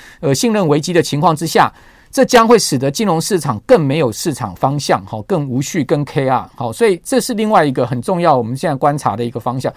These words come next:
就联总会怎么样去收拾这个残局，哦，联总会怎么样在已经没有信任，信任基础之下，再恢复它的对于市场操控能力跟公信力，哦，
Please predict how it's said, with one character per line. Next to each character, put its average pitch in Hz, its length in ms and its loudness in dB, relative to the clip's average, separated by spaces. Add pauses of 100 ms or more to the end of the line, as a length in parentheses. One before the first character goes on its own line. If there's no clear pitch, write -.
(280)
就 - 80 -2
联 214 220 6
总 190 160 2
会 208 120 4
怎 147 220 2
么 127 120 0
样 208 120 2
去 185 120 0
收 185 240 2
拾 135 180 -6
这 147 80 -2
个 143 100 0
残 110 260 -6
局， 95 240 -14 (580)
哦， - 180 -10 (380)
联 202 200 6
总 190 220 2
会 226 140 6
怎 151 180 2
么 151 80 0
样 214 160 4
在 185 320 4
已 135 160 0
经 208 200 -2
没 202 160 0
有 185 100 2
信 180 260 -2
任， 156 280 -2
信 208 220 -4
任 170 140 2
基 175 180 -4
础 123 200 -6
之 135 120 -8
下， 147 320 0 (220)
再 262 240 6
恢 190 180 4
复 190 180 0
它 170 180 2
的 165 160 2
对 180 240 0
于 147 80 -2
市 185 200 -4
场 135 200 -4
操 165 180 2
控 170 180 0
能 127 140 -2
力 147 100 -2
跟 139 200 -2
公 143 160 -2
信 139 180 -4
力， 113 160 -6 (360)
哦， 117 180 -6